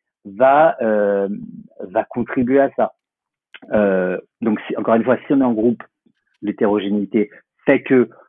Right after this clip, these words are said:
s'il y a des problèmes de vocabulaire, des questions de vocabulaire, peut-être qu'il peut y avoir de l'entraide. Moi, en tout cas, c'est quelque chose que je vois, euh,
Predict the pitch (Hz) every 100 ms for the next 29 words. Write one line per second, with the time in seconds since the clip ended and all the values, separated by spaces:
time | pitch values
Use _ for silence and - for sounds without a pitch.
0 | _ _ - - 101 104 - 107 107 107
1 | 101 104 107 107 98 - 123 - 120 104
2 | 107 98 98 104 - 98 107 104 107 90
3 | 101 95 92 90 90 151 180 135 104 101
4 | 95 - 92 - - - - - 113 95
5 | 101 101 _ _ _ -